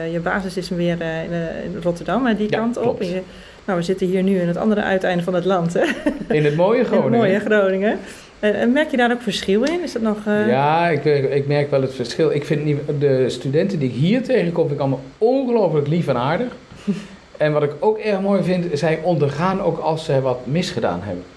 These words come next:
Speaker 2: Als er iets mis is gegaan, dus bijvoorbeeld ze hebben een telefoon aangezet of de telefoon ging over.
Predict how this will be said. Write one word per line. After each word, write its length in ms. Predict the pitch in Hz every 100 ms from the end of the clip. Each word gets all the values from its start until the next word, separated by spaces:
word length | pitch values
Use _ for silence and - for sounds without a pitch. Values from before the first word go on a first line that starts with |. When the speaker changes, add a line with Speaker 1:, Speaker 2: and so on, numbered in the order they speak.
| - - - - - -
Speaker 2:
Als 300 | 151 147 -
er 140 | 131
iets 220 | 147 135
mis 220 | 143 131 117
is 60 |
gegaan, 200 | 127 120
dus 280 | 110 123 117
bijvoorbeeld 440 | 123 127 135 131 -
ze 80 |
hebben 180 | 127 123
een 60 | 123
telefoon 460 | 123 110 151 151 135
aangezet 500 | 135 131 131 131 -
of 180 | 113
de 100 | -
telefoon 420 | 110 120 117 139 117
ging 140 | 127
over. 280 | 120 117 120